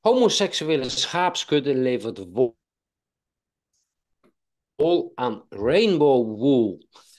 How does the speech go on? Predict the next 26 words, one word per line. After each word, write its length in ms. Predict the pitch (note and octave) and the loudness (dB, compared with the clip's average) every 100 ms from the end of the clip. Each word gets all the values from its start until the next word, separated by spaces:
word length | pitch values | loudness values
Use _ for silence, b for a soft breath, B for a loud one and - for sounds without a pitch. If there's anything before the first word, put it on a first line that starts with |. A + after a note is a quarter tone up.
| b b b _ _ | b b b _ _
En 100 | - | -6
we 100 | C#3 | -4
willen 180 | D#3 D#3 | -2 -2
een 60 | - | -4
statement 640 | - G#3 A3 G#3+ F#3+ D#3+ | -6 -2 -2 -2 -4 -4
maken 400 | D3 C#3+ C3 - | -2 -2 -4 -6
voor 140 | C#3+ | -8
acceptatie 760 | C3 - - - D#3 D3+ D3 C#3+ | -8 -12 -14 -6 -2 -2 -4 -6
van 120 | C3 | -6
de 80 | A2 | -8
L 220 | C3 D3 | -8 -6
H 160 | C3 B2+ | -4 -2
B 60 | A2+ | 0
T 320 | A2 A2 G#2+ | -2 -4 -10
Q 320 | - A#2 A2+ | -10 -10 -10
plus, 460 | - F3+ G3 - D#3 | -2 2 4 2 0
eh, 200 | C3+ A#2 | -2 -2
gemeenschap. 600 | - B2 A#2 - A2+ A#2 | -4 -4 -4 -2 -2 -2
En 60 | |
dat 120 | A2 - | -4 -4
zegt 240 | C#3+ - | -6 -6
een 80 | G#2+ | -10
schapenbedrijf 880 | - C3+ C3+ B2 G#2+ G#2 A2 G#2+ | -4 -2 -2 -4 -8 -2 -2 -2
in 80 | A2 | -4
Noord-Rijn-Westfalen, 1300 | A#2 B2 A#2 A2 G#2+ F#2+ G2 F2+ - - C3 B2 A#2+ G2 | -4 -2 -2 -2 -2 -6 -8 -10 -12 -4 0 0 0 -4
die 300 | G#2 G2+ | -8 -10